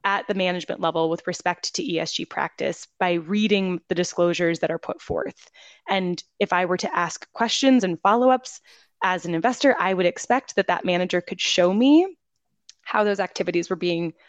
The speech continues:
undertaken, who was responsible for them, how often they occurred, and whether or not there were any violations. I don't think it's rocket science, but I do think it's important, more so today than maybe ever before,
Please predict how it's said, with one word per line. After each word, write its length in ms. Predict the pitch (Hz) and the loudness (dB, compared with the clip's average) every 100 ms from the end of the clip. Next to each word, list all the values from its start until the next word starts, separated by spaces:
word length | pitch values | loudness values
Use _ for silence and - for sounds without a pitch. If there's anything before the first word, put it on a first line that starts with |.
| - | -6
undertaken, 680 | 185 175 285 302 330 320 330 _ - _ - | -4 2 2 6 8 8 6 _ -20 _ 0
who 160 | 233 | 2
was 180 | 208 190 | 4 2
responsible 520 | 180 - 285 294 277 | -2 2 2 4 0
for 200 | - 254 | 4 4
them, 320 | 254 240 233 - _ | 6 4 2 -2 _
how 200 | - 170 | -4 2
often 320 | 226 247 254 | 2 4 4
they 140 | 233 220 | 6 4
occurred, 580 | - 220 202 202 190 - - - | 2 4 6 4 2 -4 -20 -6
and 160 | 190 185 | -2 2
whether 260 | 202 196 | 4 4
or 60 | 202 | 2
not 240 | 185 175 | 0 0
there 120 | 180 170 | 0 0
were 80 | |
any 160 | 165 165 | 0 0
violations. 920 | - - - - - - 294 294 - _ _ - | -2 -2 -2 -4 -6 -8 -10 -14 -16 _ _ -4
I 80 | 214 | 0
don't 160 | 226 247 | 2 0
think 160 | 220 | -2
it's 140 | 196 208 | 0 -2
rocket 300 | 220 208 - | -2 -4 -2
science, 460 | 180 165 165 - | -2 0 -4 -6
but 280 | - 175 170 _ | -2 0 0 _
I 100 | 202 | -4
do 220 | - 214 208 | -2 -2 0
think 280 | 214 196 | 0 0
it's 280 | 185 - - _ _ | -2 -4 -8 _ _
important, 1160 | - 196 170 - - - - 226 - 175 170 - - | 0 0 0 -8 -18 -14 -2 -2 0 -4 -6 -8 -4
more 360 | 202 226 233 | 2 4 4
so 340 | - 208 196 175 | 2 2 2 -4
today 420 | - 185 180 175 | -8 0 2 2
than 280 | 175 170 160 _ - | 0 -2 -6 _ -10
maybe 240 | 160 185 | -6 -2
ever 180 | 196 208 | 0 0
before, 520 | 180 - - - - | 0 -4 -2 0 -2